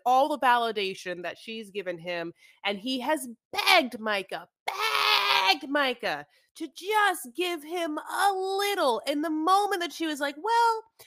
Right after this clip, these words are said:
I mean, I just wouldn't, like, put your, all your eggs in Chelsea's back-, basket already." And he was like, "Well, can I just marry you now?"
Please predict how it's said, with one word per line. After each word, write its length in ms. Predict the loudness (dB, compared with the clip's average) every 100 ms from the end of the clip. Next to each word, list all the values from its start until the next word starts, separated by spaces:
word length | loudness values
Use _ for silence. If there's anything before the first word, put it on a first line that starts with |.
| -20 -12 0
I 40 |
mean, 100 | 2 4
I 60 | 4
just 140 | 4
wouldn't, 220 | 4 4
like, 120 | -2 -4
put 120 | 0
your, 100 | 4
all 240 | 6 6
your 140 | 2 0
eggs 220 | 0 0
in 80 | -4
Chelsea's 360 | -2 -2 -2 0
back-, 260 | 2 2 -2 -10 -2
basket 380 | 0 0 0 0
already." 480 | 0 0 -2 -4 -4
And 140 | -4
he 120 | -4
was 140 | -4 -4
like, 160 | -4 -4
"Well, 80 | 4
can 100 | 6
I 40 |
just 100 | 6
marry 180 | 4 4
you 60 |
now?" 320 | 4 4 2